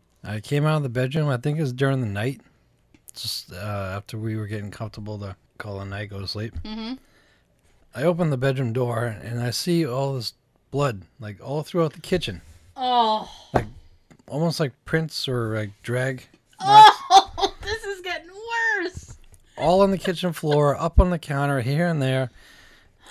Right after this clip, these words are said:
Speaker 1: It looked
Speaker 2: Huh.
Speaker 1: like a fucking murder happened.
Speaker 2: It did?
Speaker 1: W-, a murder with a struggle.
Speaker 2: <laughs> It was. <laughs>
Speaker 1: I had no idea what, what happened for, like, a while. And then we found out that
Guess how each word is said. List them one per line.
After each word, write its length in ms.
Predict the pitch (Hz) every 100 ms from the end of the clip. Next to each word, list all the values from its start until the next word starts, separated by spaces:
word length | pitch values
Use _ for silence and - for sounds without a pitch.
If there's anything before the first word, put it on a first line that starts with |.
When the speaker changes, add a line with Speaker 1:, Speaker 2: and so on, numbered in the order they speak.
| 415
Speaker 1:
It 60 | 403
looked 220 | 180 -
Speaker 2:
Huh. 60 | 226
Speaker 1:
like 80 | 185
a 60 |
fucking 680 | - 180 170 180 156 135 120 - _ _ _ - - - - _ _ _ _ -
murder 380 | 135 175 175
happened. 400 | 113 101 98 95 - _ _ _ _ _ _ _ _ - - _
Speaker 2:
It 260 | 285 254 214
did? 260 | 269 466 554
Speaker 1:
W-, 200 | 147 -
a 80 | 127
murder 340 | 139 151 180 180
with 140 | 170
a 60 | 131
struggle. 500 | - 185 170 101 - _ _ - - -
Speaker 2:
<laughs> 0 | 359 -
It 200 | 311 311
was. 600 | 359 508 622 320 233 - - 339 719 - - - -
<laughs> 720 | - - - - - - 107
Speaker 1:
I 100 | 127 135 131 127 - _ _ _ _
had 200 | - 117
no 240 | 120 165 185
idea 340 | 180 175 175
what, 360 | 131 127 127 -
what 220 | 131 147
happened 420 | 143 123 127 117
for, 100 | -
like, 160 | 120 98
a 80 | 101
while. 400 | 107 110 87 - _ _ _ _ _ _ _ _ _
And 140 | - 117
then 120 | 127
we 120 | 127
found 280 | 117 135 127
out 220 | 120 110
that 220 | 117 107